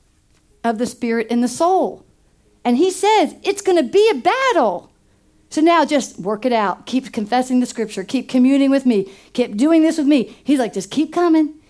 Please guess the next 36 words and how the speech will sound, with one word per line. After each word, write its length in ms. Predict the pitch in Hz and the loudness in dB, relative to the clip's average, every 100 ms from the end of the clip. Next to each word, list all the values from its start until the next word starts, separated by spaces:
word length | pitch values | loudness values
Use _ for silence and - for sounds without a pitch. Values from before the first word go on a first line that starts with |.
| _ | _
Keep 260 | - 311 330 | -2 -2 0
coming." 360 | 349 359 294 247 | 0 2 2 2
And 160 | 262 | 2
then 140 | 262 247 | 2 4
boom, 260 | 349 269 | 4 4
one 180 | 240 285 | 4 4
day, 340 | 285 226 175 - _ - | 4 2 -2 -8 _ -16
phew, 240 | - - - _ _ _ _ _ _ _ _ _ _ _ _ - | -12 -12 -16 _ _ _ _ _ _ _ _ _ _ _ _ -6
you 140 | 220 | -4
are 100 | 196 | -4
healthy. 460 | 180 170 - - _ _ _ | -6 -12 -16 -20 _ _ _
Boom, 480 | 330 330 214 156 - - | 2 2 2 -2 -12 -6
one 260 | 233 254 | 0 2
day, 380 | 247 196 165 165 _ _ - | 2 0 -4 -12 _ _ -10
you've 160 | 220 | -8
got 220 | 190 180 196 | -4 -4 -4
a 40 | |
house. 300 | 202 165 170 | -6 -10 -10
Boom, 640 | - 381 370 247 175 170 - _ _ - | -2 2 4 2 -2 -8 -14 _ _ -6
one 220 | 247 262 | -2 0
day, 260 | 233 202 180 | 0 -2 -4
he's 260 | 180 285 | 0 0
proven 400 | - - 285 254 | -2 -2 -2 0
his 220 | 269 277 | 0 0
word 240 | 226 233 208 | 0 -4 -4
to 100 | 214 | -6
you. 340 | 180 175 143 - _ | -4 -6 -8 -16 _
He 220 | - 285 | -2 2
has 120 | 247 165 | 2 0
brought 300 | 277 262 233 | 0 0 0
you 80 | |
your 180 | 247 247 | 0 0
provision. 600 | 247 247 214 190 165 165 _ _ _ _ _ _ | -2 -2 -2 -2 -6 -14 _ _ _ _ _ _
It 180 | 349 381 | -2 0
is 200 | 247 233 277 | 0 -2 -4
awesome. 640 | 359 392 294 240 180 156 | -4 -2 -2 -2 -2 -8